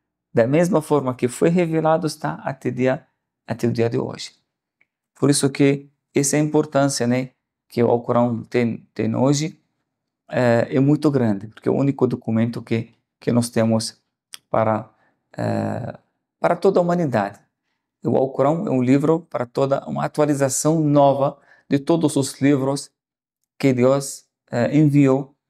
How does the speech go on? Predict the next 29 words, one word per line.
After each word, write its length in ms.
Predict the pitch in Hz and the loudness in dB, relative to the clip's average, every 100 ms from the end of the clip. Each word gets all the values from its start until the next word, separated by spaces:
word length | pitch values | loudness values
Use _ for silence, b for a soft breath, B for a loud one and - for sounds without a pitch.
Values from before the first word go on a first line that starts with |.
| _ _ _ _ | _ _ _ _
eh, 240 | - 113 113 | -6 -4 -2
durante 380 | 131 147 147 | 0 0 -2
toda 540 | 131 _ - 196 269 208 | -10 _ 2 2 4 0
a 40 | |
história. 520 | 196 - - 104 - - _ _ _ _ _ | 0 -2 -6 -6 -8 -14 _ _ _ _ _
Desde 400 | - 156 147 127 | 2 4 4 2
Adão 600 | 120 120 127 170 226 247 240 | 2 2 0 0 0 -2 -2
até 380 | 143 - - - | -4 -4 0 2
ele, 380 | 131 - 110 | 2 0 0
até 200 | - - | 0 -2
Muhammad, 500 | - 143 - 135 147 - _ _ _ _ _ _ | -6 -6 -6 -2 -2 -4 _ _ _ _ _ _
tudo 280 | - 214 185 | 2 4 4
foi 160 | 170 180 | 2 2
resumido, 520 | 170 156 139 139 139 | 4 2 2 2 0
toda 280 | 139 175 170 | 0 0 2
essa 240 | 170 160 | 0 0
história, 760 | 160 - - 143 131 131 139 - _ _ _ _ - | -2 -2 -2 2 4 4 0 -4 _ _ _ _ -4
todas 400 | 175 175 156 151 | 0 2 2 -2
essas 320 | 143 139 135 | -6 -4 -4
mensagens 800 | 147 170 180 - 135 131 131 151 _ _ _ | 0 0 -2 0 2 2 -2 -8 _ _ _
foram 400 | - 160 156 143 | -6 0 2 2
resumidas 880 | 135 180 156 151 135 131 139 135 - | 4 2 4 0 0 0 0 -2 -6
e 60 | - | -6
colocadas 720 | - 156 139 135 135 131 - | 2 0 0 -4 -4 -6 -6
na 100 | 123 | -4
última, 460 | 123 123 120 120 b b b b | -4 -2 -2 -2 b b b b
na 100 | - | 0
última 260 | 120 120 123 | 0 0 -2
revelação. 640 | 131 143 151 156 107 - | -2 0 -2 -4 -12 -12